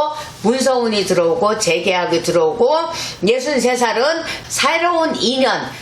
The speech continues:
새로운, 어, 사람이 와서 나에게 도움을 주는 그런 운이 음력 구월, 시월에 이렇게 한 달 동안, 앞으로 한 달 동안 있으니까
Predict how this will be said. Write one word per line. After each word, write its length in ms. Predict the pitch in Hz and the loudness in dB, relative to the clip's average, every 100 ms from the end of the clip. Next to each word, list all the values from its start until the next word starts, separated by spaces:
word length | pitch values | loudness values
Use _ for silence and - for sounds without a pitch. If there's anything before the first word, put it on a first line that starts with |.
| - | -12
새로운, 720 | - 262 294 311 302 302 302 - - - | -4 0 0 2 2 2 -2 -4 -12 -2
어, 680 | 151 151 147 147 147 151 | 0 2 2 2 2 2
사람이 520 | 147 - 285 285 247 180 | 0 0 0 0 0 0
와서 420 | 156 208 262 - - - - | 0 2 2 0 -8 -8 -2
나에게 440 | 160 175 190 196 | 0 0 0 0
도움을 500 | 180 220 240 233 - | 2 2 4 2 0
주는 500 | - 214 208 220 196 - - - | -2 0 2 2 -2 -6 -14 -6
그런 480 | - 160 202 254 196 | 0 2 2 2 2
운이 520 | 165 185 208 262 - 165 | 2 4 4 2 -2 0
음력 520 | 185 220 220 214 214 | 2 4 4 2 0
구월, 300 | - 180 185 | 0 2 2
시월에 760 | - 277 269 202 160 208 277 - - - - | 0 0 2 2 0 0 -2 -6 -10 -10 -2
이렇게 440 | 170 160 175 - | 2 2 0 -2
한 180 | 175 269 | 0 2
달 220 | 311 311 | 2 0
동안, 400 | - 202 175 180 | 0 0 2 0
앞으로 300 | 151 - 180 | -2 -2 0
한 180 | 175 254 | 0 2
달 160 | 277 269 | 0 0
동안 280 | 226 160 147 | -2 0 0
있으니까 800 | 185 240 208 196 160 180 214 | 0 0 -2 0 0 0 -2